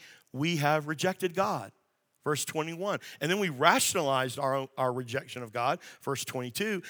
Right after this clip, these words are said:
And then we created substitute gods of our own making, verse twenty-three. And so, beginning here in verse twenty-four, Paul tells us that because we chose to abandon God,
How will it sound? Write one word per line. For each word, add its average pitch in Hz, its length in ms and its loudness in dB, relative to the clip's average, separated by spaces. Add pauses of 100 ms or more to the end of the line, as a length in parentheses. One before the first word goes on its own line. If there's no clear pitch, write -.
(140)
And 151 60 0
then 196 80 2
we 220 100 -2
created 165 640 2 (480)
substitute 190 840 4
gods 185 380 6
of 147 100 2
our 156 140 4
own 170 180 0
making, 165 460 -2 (760)
verse 156 180 -2
twenty-three. 160 640 -2 (300)
And 170 160 2
so, 214 560 4 (500)
beginning 202 360 2
here 196 120 2
in 180 60 -2
verse 165 240 0
twenty-four, 170 540 -2
Paul 196 320 2
tells 214 380 0
us 143 180 0 (180)
that 160 160 0
because 208 600 2 (220)
we 196 240 -2
chose 196 380 2
to 160 140 -2
abandon 160 480 2
God, 196 420 2